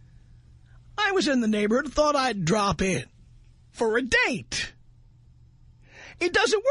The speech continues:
work that way. I mean, if you go, let's say you're just going on the, the, the stereotypical date,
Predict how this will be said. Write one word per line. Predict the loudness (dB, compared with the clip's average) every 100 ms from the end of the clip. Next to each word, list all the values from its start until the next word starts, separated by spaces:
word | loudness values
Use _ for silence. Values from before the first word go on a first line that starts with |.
| 0
work | -2
that | -8 -8
way. | -12 -14 -18 -20 -20 _ -20 -20 _
I | -6
mean, | -4 -6
if | -4
you | -4 -2
go, | 0 0 -2
let's | -4 -4
say | -4 -2
you're | -2
just | -2 0
going | 0 0
on | 0 0 -2
the, | -4
the, | -6 -6
the | -6 -6
stereotypical | -6 0 2 2 0 0 -2 -2 -2 -2
date, | -4 -4 -8 -12 -12